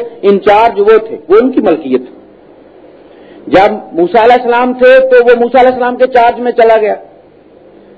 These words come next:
جب عیسیٰ علیہ السلام تھے تو یہودیوں نے قبضہ دیا نہیں، لیکن اس کے جو، آ، دی جیرے آپ کہہ لیں، جو مالک تھے اس کے قانونی، وہ حضرت عیسیٰ علیہ السلام تھے،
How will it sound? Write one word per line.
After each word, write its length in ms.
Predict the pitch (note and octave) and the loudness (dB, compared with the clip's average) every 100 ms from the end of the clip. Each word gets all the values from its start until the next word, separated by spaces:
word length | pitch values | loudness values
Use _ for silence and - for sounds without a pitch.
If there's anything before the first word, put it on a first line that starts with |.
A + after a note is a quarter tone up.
| - - - - - - - | -20 -20 -20 -20 -20 -20 -6
جب 260 | F3+ A3 A#3+ | 0 0 0
عیسیٰ 240 | A#3+ B3+ | -2 0
علیہ 100 | B3+ | 2
السلام 440 | B3+ A#3+ A3+ B3 B3 | 0 -2 -2 -4 -2
تھے 240 | B3 C4 | 2 2
تو 140 | C4 | 4
یہودیوں 380 | A#3 A3 G3+ B3 | 4 2 2 0
نے 80 | B3 | 0
قبضہ 380 | A#3+ A3 A#3+ A#3+ | -2 -2 0 0
دیا 320 | A3+ A#3+ B3+ | 0 0 0
نہیں، 160 | B3+ B3+ | 0 0
لیکن 340 | A#3 A#3+ B3 | 0 0 -2
اس 100 | A#3+ - | -4 0
کے 260 | B3 A#3 | 0 2
جو، 340 | A#3+ A#3+ A#3+ - - _ | 2 4 2 -4 -20 _
آ، 160 | - F3+ E3+ D2+ B1 - - - - - | -6 -2 -2 -2 -4 -8 -14 -20 -20 -6
دی 120 | G#3+ | -4
جیرے 380 | D#3 G3 A#3+ C#4 | 0 2 4 4
آپ 240 | B3 B3 A#3+ | 2 0 0
کہہ 180 | A#3+ | 0
لیں، 140 | A#3+ A#3 | 0 -2
جو 140 | G#3+ G3+ | 0 0
مالک 420 | F#3+ A3+ C#4 - | 0 0 -2 0
تھے 200 | B3+ A3+ | 2 2
اس 140 | - F#3+ | 0 -2
کے 200 | F3 E3+ - - _ | -2 -2 -10 -20 _
قانونی، 580 | G#3+ A#3+ C4+ C#4+ C4 B3+ - - - | 0 2 2 2 0 -4 -14 -10 0
وہ 80 | |
حضرت 360 | F#4+ G#3 A3 - G#3+ | 2 2 0 0 0
عیسیٰ 220 | - G#3 | 0 0
علیہ 100 | F#3+ | 0
السلام 380 | F3 E3 C#3+ C#3 | -2 -2 -4 -4
تھے، 220 | - - | -12 -20